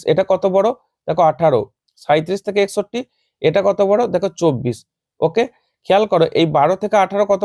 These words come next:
বড়? ছয়। আঠারো থেকে চব্বিশ কত বড়? ছয়। তাহলে পরেরটা কত হবে? অবশ্যই ছয় বড় হবে, মানে চব্বিশ আর ছয় তিরিশ বড় হবে। তিরিশ কার সাথে যোগ হবে? এই একষট্টির সাথে যোগ হবে,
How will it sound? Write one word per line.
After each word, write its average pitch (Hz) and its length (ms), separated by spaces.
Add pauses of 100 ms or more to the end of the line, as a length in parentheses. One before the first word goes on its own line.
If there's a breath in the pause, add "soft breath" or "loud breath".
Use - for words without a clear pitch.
বড়? 208 120 (200)
ছয়। 131 220 (480)
আঠারো 135 340
থেকে 208 200
চব্বিশ 190 400
কত 202 120 (100)
বড়? 208 120 (100)
ছয়। 131 240 (360)
তাহলে 165 200
পরেরটা 180 300
কত 202 200
হবে? 202 220
অবশ্যই 190 300
ছয় 202 180
বড় 202 220
হবে, 202 180
মানে 202 200
চব্বিশ 185 280
আর 196 140
ছয় 202 160
তিরিশ 208 280
বড় 214 140
হবে। 208 180 (460)
তিরিশ 190 180
কার 196 240
সাথে 220 200
যোগ 226 140
হবে? 170 120 (100)
এই 180 80 (120)
একষট্টির 202 360
সাথে 214 140
যোগ 202 220
হবে, 226 140